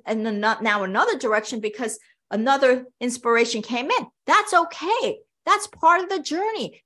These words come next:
That's part of the process of growth and expansion. There's a purpose to why you did it,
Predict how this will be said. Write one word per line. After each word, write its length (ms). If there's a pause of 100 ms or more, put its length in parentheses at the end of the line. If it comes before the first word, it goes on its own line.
That's 220
part 320
of 40
the 160
process 480
of 200
growth 240
and 100
expansion. 840 (800)
There's 200
a 60
purpose 580
to 80
why 380 (200)
you 120
did 200
it, 160